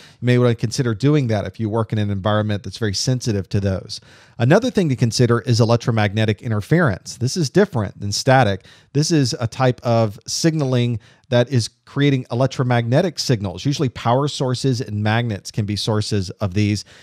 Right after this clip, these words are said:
You want to keep those completely away from your computer. Magnets are a bad thing, and being very close to very high-powered systems, if you're sitting somewhere near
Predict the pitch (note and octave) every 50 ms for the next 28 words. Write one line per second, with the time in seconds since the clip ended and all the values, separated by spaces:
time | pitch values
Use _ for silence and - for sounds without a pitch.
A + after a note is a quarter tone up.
0 | - _ - B2 B2 C#3 F3 F#3+ F3+ F3+ - F#3+ E3 - - C3+ C3 B2+ - -
1 | - A#2+ G#2 - - - A2+ A#2+ C3 C3 B2+ - G#2 G2+ F#2 F2 - _ _ -
2 | G#2 A2 G#2+ A2 G#2+ G2+ G2 F#2+ - - A2+ G#2+ G#2 G#2 G2+ F#2+ F#2+ - - F2+
3 | - - A#2+ A#2 A2+ A2+ G#2 A2 A#2 C3 C#3 C#3+ C#3 C3 - B2+ A2+ G2+ A#2+ A#2+
4 | B2 C3 A#2+ - - A#2 A2+ A2 G#2+ - - - - _ _ - B2+ B2 A#2 D3
5 | B2+ A#2+ G#2 A2+ B2+ D3 F3 E3 - - D3 C3+ A#2+ - - A2+ G2 F#2 A2+ A#2
6 | B2 C3+ C#3 B2+ A2+ - A#2+ A#2+ C3 B2+ - - B2+ A#2 A2+ A2+ G#2 - - -
7 | C3+ B2 - - A2+ F#2 - - - - - - - A#2 A#2 A#2+ A#2 G#2 - -
8 | - _ - - - D3 C3 B2 A#2 G#2 - - C#3+ C#3+ D3 C#3+ C#3 C3+ C3 B2+
9 | A#2+ A#2 A#2+ B2+ B2+ A#2 G2+ F#2 -